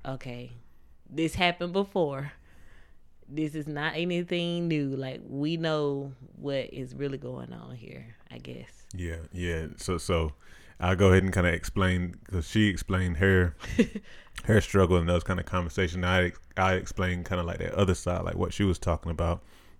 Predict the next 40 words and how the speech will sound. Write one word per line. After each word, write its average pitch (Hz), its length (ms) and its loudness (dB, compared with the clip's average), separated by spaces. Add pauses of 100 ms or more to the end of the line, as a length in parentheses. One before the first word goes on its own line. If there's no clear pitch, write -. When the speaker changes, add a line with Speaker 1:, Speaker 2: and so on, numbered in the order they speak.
(640)
Speaker 2:
you 98 80 2
know, 92 140 6
for - 100 -2
my 87 140 2
I 92 160 2
S 87 140 4
T 87 200 -2
Js 90 340 2
out 82 180 -4
there, 80 200 -2
my 78 200 -2 (680)
whatever 87 340 2
part. 80 360 -2
So, 92 140 0
like, 85 320 2 (960)
my, 95 440 6
my 95 640 6
sentiment 90 580 0
in 82 80 -2
those 85 220 2
situations 87 640 0
where 85 160 2
it's 80 160 0
like, 80 240 -2
"Sean, 87 600 0
what 90 360 2
do 101 60 6
you, 95 180 2
um, 80 420 -2 (880)
could 90 160 0
you 98 100 4
explain 90 440 2
so-and-so?" 87 540 2
And 82 120 2
I'm 82 140 0
like, 80 260 0 (240)
"I 87 120 4
already 82 280 4
explained 87 520 0
it." 73 100 -4